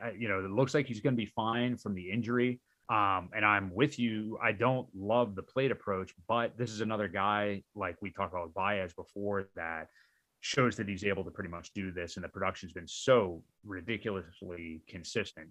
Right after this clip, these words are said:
year to year. So, um, I love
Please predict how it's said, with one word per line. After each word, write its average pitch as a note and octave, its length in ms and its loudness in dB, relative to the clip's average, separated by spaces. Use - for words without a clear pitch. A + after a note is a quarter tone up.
year F2 140 -10
to E2 80 -12
year. D#2+ 340 -10
So, F2 300 -4
um, F#2 260 2
I A2 120 2
love A2+ 640 4